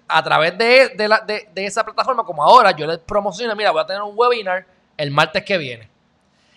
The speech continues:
Entonces, en ese webinar, yo lo que les voy a dar es una media hora, unos cuarenta y cinco minutos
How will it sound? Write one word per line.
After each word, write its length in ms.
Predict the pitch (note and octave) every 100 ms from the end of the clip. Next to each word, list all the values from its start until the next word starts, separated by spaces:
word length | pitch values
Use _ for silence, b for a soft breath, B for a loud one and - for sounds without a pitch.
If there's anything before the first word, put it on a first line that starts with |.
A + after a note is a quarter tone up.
| b
Entonces, 520 | D3+ D3+ A#3+ A3+ - -
en 180 | E3 D#3+
ese 300 | B3 C#4+ C4
webinar, 640 | B3 C#4 C4 G3+ F3+ F3+
yo 100 | D#3
lo 100 | E3+
que 100 | A3
les 140 | A3+ F#3+
voy 180 | A3+
a 80 | A#3
dar 280 | A3+ A#3 G#3
es 100 | G3+
una 260 | F#3 G3 G#3
media 340 | A3 A3+ G#3+
hora, 160 | A3 A3
unos 140 | G#3+
cuarenta 320 | G#3+ G#3+ G#3+
y 20 |
cinco 260 | G3+ G#3 G#3+
minutos 440 | A3 A#3+ A3+ E3+